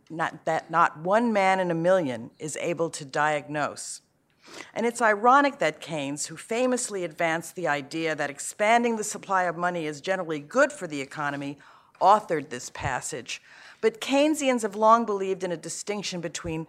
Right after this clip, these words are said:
hyperinflation and more moderate inflation, and they'll admit that hyperinflation may have led to the great disorder in Weimar Germany, but a little bit of inflation, they say, is okay,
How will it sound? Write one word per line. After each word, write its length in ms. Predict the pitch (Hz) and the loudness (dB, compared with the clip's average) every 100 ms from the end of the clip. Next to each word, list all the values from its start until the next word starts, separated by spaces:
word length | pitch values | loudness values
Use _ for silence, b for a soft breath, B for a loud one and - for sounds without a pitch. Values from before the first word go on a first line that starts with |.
| B B - | B B 2
hyperinflation 1000 | 277 277 196 180 - 160 156 160 151 - | 2 4 0 0 0 -2 -2 -4 -6 -4
and 140 | 160 | -4
more 160 | 160 147 | 0 2
moderate 460 | 147 139 131 131 | 4 2 2 -4
inflation, 560 | 127 127 147 117 - 143 | -8 -10 -10 -10 -8 -8
and 100 | 165 | 0
they'll 180 | 190 202 | 2 2
admit 460 | 190 220 240 - B B B | 2 0 0 -2 B B B
that 120 | 202 | 0
hyperinflation 840 | 180 196 196 190 - 185 175 180 | 4 4 2 -6 -2 -2 -2 -4
may 160 | 185 214 | 0 2
have 160 | 220 196 | 2 4
led 220 | 202 202 | 4 4
to 80 | 196 | -4
the 80 | |
great 260 | 160 180 180 | 0 0 0
disorder 380 | 170 185 175 170 | -4 0 2 2
in 120 | 165 | 2
Weimar 380 | 156 156 156 156 | 2 2 2 2
Germany, 580 | 156 240 226 196 190 B B B - | 4 6 6 0 -4 B B B 0
but 120 | 247 | 4
a 60 | 269 | 4
little 280 | 269 311 269 | 4 -2 2
bit 160 | 254 | 4
of 120 | 226 | 4
inflation, 560 | 214 202 202 170 - 165 | 0 -2 0 0 0 -4
they 120 | 143 | -4
say, 280 | 147 151 135 | -4 -4 -4
is 120 | 131 | -2
okay, 600 | 147 131 - 127 76 - | -4 -6 -8 -10 -10 -14